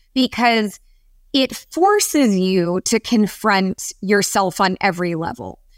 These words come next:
What am I eating? How do I want to eat? What am I putting in my refrigerator? What's in my pantry? Do I like these things? Do I want to put them in my body, or are they just randomly here? Um,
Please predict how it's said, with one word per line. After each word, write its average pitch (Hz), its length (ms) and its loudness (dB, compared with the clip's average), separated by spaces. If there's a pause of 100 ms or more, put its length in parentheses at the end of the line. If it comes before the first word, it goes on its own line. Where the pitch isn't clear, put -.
(320)
What 240 300 0
am 311 120 4
I 277 300 2
eating? 247 380 0
How 208 260 -2
do 254 140 -2
I 262 100 2
want 208 360 2
to - 140 -4
eat? 175 200 -8
What 196 260 -2
am 254 100 4
I 269 120 0
putting 320 360 -4
in 320 100 0
my 339 160 4 (120)
refrigerator? 349 800 0 (160)
What's 202 300 -2
in 240 80 2
my 262 160 2
pantry? 269 720 -4 (300)
Do 240 180 2
I 220 140 4
like 185 320 -2
these 320 220 2
things? 370 420 0
Do 220 140 -2
I 185 100 0
want 175 240 -2
to 202 60 0
put 240 180 -4
them 269 160 0
in 277 80 2
my 285 140 2
body, 302 460 2
or 311 140 4
are 320 60 0
they 330 180 0
just - 240 -2
randomly 330 540 0
here? 302 420 -2 (640)
Um, 247 360 0